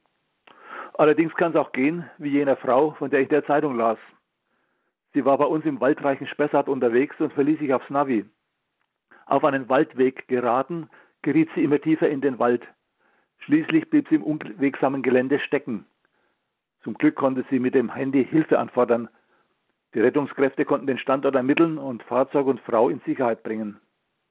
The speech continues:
Ja, auch beim Fahren nach Navi sollte man also achtsam bleiben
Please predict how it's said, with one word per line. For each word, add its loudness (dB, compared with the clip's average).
Ja, 4
auch 2
beim 0
Fahren -2
nach -2
Navi -2
sollte 2
man -2
also -2
achtsam -2
bleiben -2